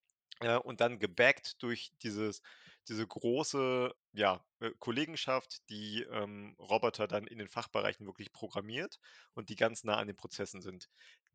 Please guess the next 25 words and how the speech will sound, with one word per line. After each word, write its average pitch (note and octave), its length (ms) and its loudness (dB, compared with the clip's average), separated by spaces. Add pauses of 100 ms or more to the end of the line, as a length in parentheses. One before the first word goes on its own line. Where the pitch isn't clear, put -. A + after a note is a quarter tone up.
(280)
Das C#3 220 10
ist D3+ 100 -8
eigentlich A2 280 0
das, - 360 4
was, G#2 400 6
was G#2 180 -2
ausmacht, A2 580 2
dass - 160 -2
wir A2 80 4
es F#2 120 -2
auch G2+ 180 -4
mit G#2 140 -8
so - 80 -8
'nem G2+ 120 -10
kleinen G2+ 280 0
Center F#2+ 280 -6
of - 100 -6
Competence F#2+ 500 -10
schaffen, G2+ 380 -6 (540)
ähm, G2 240 -8
dann G2+ 160 -2
doch, - 340 0
äh, G2+ 200 -4
'ne F#2+ 280 -8
wachsende G#2 720 2